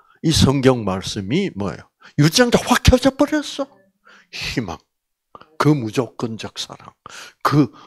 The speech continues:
놀라운 창세 전 구원. 예.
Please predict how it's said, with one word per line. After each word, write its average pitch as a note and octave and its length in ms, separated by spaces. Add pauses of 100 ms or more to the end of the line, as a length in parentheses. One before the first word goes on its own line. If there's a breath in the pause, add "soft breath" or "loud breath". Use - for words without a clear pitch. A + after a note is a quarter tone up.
놀라운 A#2 680 (100)
창세 A2+ 580
전 A2 400 (140)
구원. - 380 (2000)
예. F#3 360